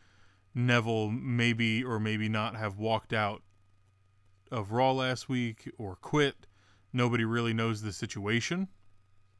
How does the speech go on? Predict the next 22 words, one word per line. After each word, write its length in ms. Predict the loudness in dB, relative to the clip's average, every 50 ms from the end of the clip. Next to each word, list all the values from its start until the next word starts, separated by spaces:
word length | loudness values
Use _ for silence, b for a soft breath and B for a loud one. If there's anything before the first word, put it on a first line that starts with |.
| _ -10
Nobody's 420 | -6 -2 -2 0 0 0 -2 -2
saying 320 | -2 -2 0 2 2 2 0
what 140 | -2 -4 -6
the 80 | -8
situation 580 | -8 -6 -6 -4 -4 -4 -4 -4 -4 -6 -6 -6
is. 260 | -6 -6 -8 -12 -16 _ b b b b b b b b b b b b b b -10
Uh, 320 | -8 -6 -4 -4 -4 -4
but 140 | -2 -2 -4
it 100 | -2 0
doesn't 280 | 0 0 0 0 -2 -4
sound 320 | -2 0 0 0 0 0
good 320 | 0 0 0 0 -2 -4 -8
for 420 | -8 -6 -6 -4 -4 -4 -6 -6
Neville 480 | -4 0 0 0 0 0 -2 -6 -8 -12 _ _ _ _ _ _ _ _ _ _ _ _ -6
coming 300 | -2 0 0 2 2 0
back. 400 | 0 0 0 0 -2 -6 -10 _ _ b b b b b b b b b b b b -20 _ _ -20 -20 -20 _ -6
And 300 | -4 -2 -2 -2 -2 -4
if 140 | -4 0 4
Neville 260 | 6 6 6 6 4
doesn't 260 | 2 0 0 -2 -2 -4
come 180 | -2 -2 0
back, 460 | 0 0 0 0 -2 -6 -10 -20 -20